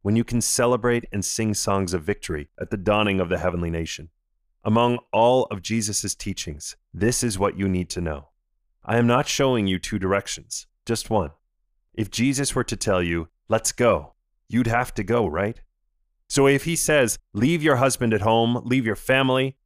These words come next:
and go," do you have to go or not? It would not be for the sake of the Unification Church. You have to do it for the sake of the nation. If you do,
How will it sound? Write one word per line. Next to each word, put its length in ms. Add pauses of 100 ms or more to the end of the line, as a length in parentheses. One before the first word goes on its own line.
(100)
and 200
go," 480 (380)
do 80
you 100
have 180
to 60
go 160
or 100
not? 340 (760)
It 120
would 140
not 300
be 80
for 160
the 80
sake 320
of 80
the 80
Unification 640
Church. 480 (500)
You 160
have 140
to 100
do 180
it 100
for 120
the 100
sake 260
of 80
the 80
nation. 480 (560)
If 160
you 80
do, 420